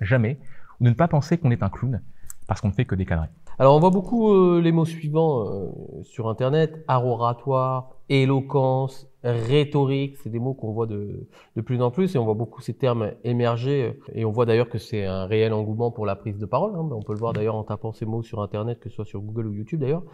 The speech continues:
Speaker 2: Donc, c'est quoi les différences entre les diffé-, ces différents termes et pourquoi on observe, euh, un tel engouement, un tel engouement, pardon, sur ce sujet ?
Speaker 1: Je vais te dire,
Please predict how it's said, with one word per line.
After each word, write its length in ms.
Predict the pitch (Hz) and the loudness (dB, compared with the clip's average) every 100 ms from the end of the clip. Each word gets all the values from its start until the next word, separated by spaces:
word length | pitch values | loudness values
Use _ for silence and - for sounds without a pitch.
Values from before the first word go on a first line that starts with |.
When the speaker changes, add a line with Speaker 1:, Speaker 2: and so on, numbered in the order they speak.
| - - - | -20 -16 -4
Speaker 2:
Donc, 120 | 127 | -4
c'est 140 | - 160 | 0 4
quoi 160 | 202 | 6
les 80 | 175 | 4
différences 600 | 143 139 151 147 165 160 | 2 2 2 4 2 0
entre 260 | 123 - 117 | -4 -2 0
les 320 | 113 110 107 | 2 2 0
diffé-, 560 | 113 120 123 110 113 | -4 -4 -4 -2 -4
ces 160 | 107 110 | -6 -6
différents 380 | 110 - 107 107 | -6 -2 -2 0
termes 260 | 165 180 | 0 0
et 40 | 127 | 0
pourquoi 600 | 151 139 - 202 185 135 | 0 -2 6 8 6 2
on 120 | 127 | 0
observe, 520 | 123 120 - 175 143 | 0 -4 0 2 2
euh, 200 | 117 107 - - - - | 0 0 -4 -12 -18 -4
un 140 | 113 | -4
tel 180 | - 143 | 4 4
engouement, 580 | 117 110 107 123 131 127 | 4 0 -4 -4 -4 -4
un 120 | 117 | -2
tel 140 | 139 | -2
engouement, 300 | 127 113 123 | -2 -4 -4
pardon, 240 | 139 113 123 | -2 -2 -4
sur 160 | - | -8
ce 120 | - 107 | -14 -12
sujet ? 320 | - 104 107 _ - - - - | -12 -12 -14 _ -20 -20 -18 -2
Speaker 1:
Je 80 | - | 2
vais 40 | |
te 80 | 120 | 4
dire, 200 | 123 | 4